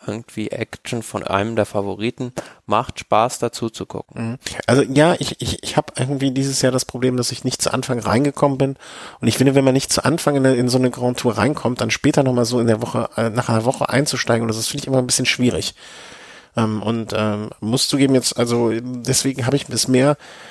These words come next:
Speaker 2: so mal hier einen Text und da einen Text, und es fällt mir dann schwer, immer diese Bilder dann noch, ähm, mit den richtigen Etappen nach zwei, drei, vier Tagen zu assoziieren.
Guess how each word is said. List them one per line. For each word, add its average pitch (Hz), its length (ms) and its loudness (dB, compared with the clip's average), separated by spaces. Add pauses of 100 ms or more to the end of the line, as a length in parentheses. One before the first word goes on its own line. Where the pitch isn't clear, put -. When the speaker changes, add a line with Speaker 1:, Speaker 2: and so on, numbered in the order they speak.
(120)
Speaker 2:
so 127 160 -2
mal 117 160 4
hier 139 160 4
einen 147 60 0
Text - 280 -2
und 117 140 -4
da 131 100 4
einen 147 100 0
Text, - 280 0
und 123 80 -2
es 113 80 0
fällt 123 180 0
mir 131 60 2
dann 117 140 4
schwer, 123 180 2
immer 127 140 2
diese 110 180 -2
Bilder 120 260 2
dann 117 140 2
noch, 104 200 -4
ähm, 107 240 -2
mit 110 140 -2
den 107 140 0
richtigen 113 320 -2
Etappen - 400 -2
nach 98 140 0
zwei, 110 160 0
drei, 101 120 0
vier 101 160 0
Tagen 101 320 -2
zu - 100 -4
assoziieren. - 540 -2